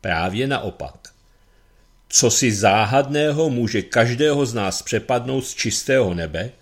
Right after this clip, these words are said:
a také se to děje. Smrt přichází z nenadání, říká jedno až příliš pravdivé úsloví.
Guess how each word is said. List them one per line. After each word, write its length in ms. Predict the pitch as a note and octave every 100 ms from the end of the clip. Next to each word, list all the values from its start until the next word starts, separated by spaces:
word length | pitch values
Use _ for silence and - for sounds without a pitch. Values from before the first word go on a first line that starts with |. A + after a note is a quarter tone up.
| _ _ _ _ _ -
a 100 | F#2+
také 460 | - - - A#2
se 180 | A#2 D3+
to 180 | C#3+ D3
děje. 340 | B2 B2 C#2+ - _ _ _ _ _ _ _ _ _ _ _ _ _
Smrt 540 | - - A2+ B2+ D#3
přichází 760 | - - A#2+ - C#3+ C3+ B2+ B2+
z 60 |
nenadání, 840 | C#3 C#3 A#2+ F#2+ E2 D2+ C#2+ C#2 B1+ _ _ _ _ _ _ -
říká 480 | F2+ A2+ G2+ A2+ G#2
jedno 500 | A2 A2 C3 C#3+ B2+
až 160 | -
příliš 600 | - - C3 C3+ D#3 E3
pravdivé 560 | - A#2+ A2+ B2+ B2 B2+
úsloví. 720 | A2+ G#2+ - G2+ D#2 C2 C2+